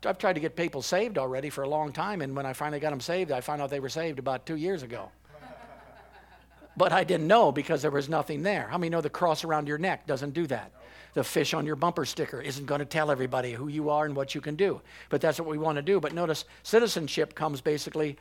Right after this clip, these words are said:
from a change in your life and in who you are, the way you live, and the way you do things.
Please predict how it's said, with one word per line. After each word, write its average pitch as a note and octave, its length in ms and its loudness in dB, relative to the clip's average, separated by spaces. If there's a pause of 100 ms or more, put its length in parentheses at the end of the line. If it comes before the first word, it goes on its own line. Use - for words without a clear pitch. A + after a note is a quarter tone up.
from D3 220 2
a C3 60 4
change E3+ 840 0 (100)
in D#3+ 160 -4
your C#3+ 160 2
life C#3+ 480 0 (240)
and D3 120 2
in C3 120 0
who F3 160 2
you D#3 220 2
are, D3 200 6
the C3+ 120 -2
way C#3+ 120 2
you C#3 160 -4
live, D3 300 2
and C#3 100 -2
the C3+ 60 -2
way C3 140 0
you C3+ 140 -4
do F3+ 160 0
things. G#2+ 460 -8